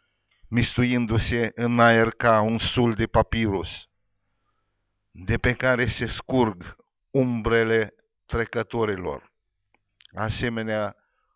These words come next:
unor note muzicale. Do, re, mi, fa, sol, do, do, re, mi, fa, sol.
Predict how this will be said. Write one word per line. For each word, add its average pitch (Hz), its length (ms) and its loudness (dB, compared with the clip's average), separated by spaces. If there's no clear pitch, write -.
unor 107 640 -6
note 110 800 -6
muzicale. 101 1000 -8
Do, 120 380 6
re, 113 180 4
mi, 110 180 0
fa, 107 240 0
sol, 104 480 0
do, 87 260 2
do, 87 240 0
re, 110 120 -2
mi, 110 160 -4
fa, 104 220 0
sol. 90 580 -4